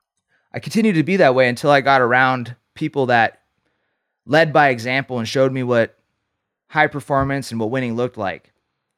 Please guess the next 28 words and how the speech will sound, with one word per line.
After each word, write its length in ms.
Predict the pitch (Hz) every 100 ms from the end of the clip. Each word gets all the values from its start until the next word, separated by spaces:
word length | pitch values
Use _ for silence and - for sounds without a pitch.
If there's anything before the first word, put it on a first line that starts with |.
| _ -
And 100 | 120
through 160 | 156 143
their 200 | 160 175
example, 380 | 135 143 139
I 80 | 131
was 140 | 131 131
able 220 | 135 127
to 60 |
change 300 | 117 147 139
myself 420 | 127 120 - 123 117
and 100 | 107
cause 220 | 113 113
a 40 |
breakthrough. 360 | 95 117 117 113
And 60 |
that's 140 | 117 -
what 60 |
we're 40 | 131
gonna 120 | 123
talk 240 | 131 120
about 180 | 117 107
today. 200 | 113 113
We're 100 | 113
gonna 120 | 117
talk 240 | 113 123 117
about 160 | 117
the 80 | 107
subject 580 | 101 123 117 117 110 -